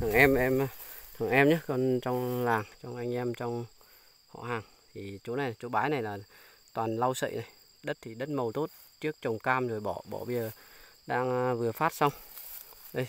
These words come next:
diện tích với diện tích thì khá rộng, đến tít đỉnh kia, vòng vòng hết kia, hết đây, hết đây, hết đây. Nó rơi tầm ba H A các bác nhé.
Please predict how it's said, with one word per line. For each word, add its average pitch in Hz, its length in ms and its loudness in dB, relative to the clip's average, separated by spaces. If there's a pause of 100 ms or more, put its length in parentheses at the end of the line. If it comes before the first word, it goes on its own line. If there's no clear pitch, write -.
diện 131 200 -2
tích 160 200 -4
với 143 140 0
diện 156 220 -2
tích 160 140 -4
thì 135 120 -4
khá 127 200 0
rộng, 170 240 2
đến 131 120 -4
tít 190 200 -2
đỉnh 117 200 0
kia, 127 140 0
vòng 113 260 2
vòng 110 160 4
hết 180 160 -2
kia, 135 140 -4 (120)
hết 170 120 -8
đây, 127 100 -6
hết 143 200 -10
đây, 143 100 -8
hết 139 60 -12
đây. - 100 -20 (440)
Nó 143 100 2
rơi 139 200 4
tầm 113 340 2
ba 139 140 12
H 160 180 2
A 143 200 10
các 143 80 2
bác 156 80 6
nhé. 170 80 4